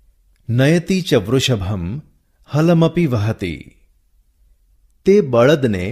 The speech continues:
લઈ જાય છે, હળને પણ ઉપાડી જાય છે. કર્ષતિ ક્ષેત્રમ વપતિ ચ બીજમ,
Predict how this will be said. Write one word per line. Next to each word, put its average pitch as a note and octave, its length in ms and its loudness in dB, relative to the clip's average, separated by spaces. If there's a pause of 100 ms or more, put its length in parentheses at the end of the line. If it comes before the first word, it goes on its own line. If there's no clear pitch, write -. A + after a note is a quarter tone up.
(220)
લઈ F3 280 0
જાય G#2 280 0
છે, F#2 260 -6 (1400)
હળને D3+ 480 0
પણ G#2 360 -2 (200)
ઉપાડી E3 420 0
જાય G#2 280 -2
છે. G2 260 -6 (1600)
કર્ષતિ E3+ 540 0
ક્ષેત્રમ A2+ 560 -4 (720)
વપતિ E3 600 0
ચ D#3+ 160 -8
બીજમ, A#2 580 0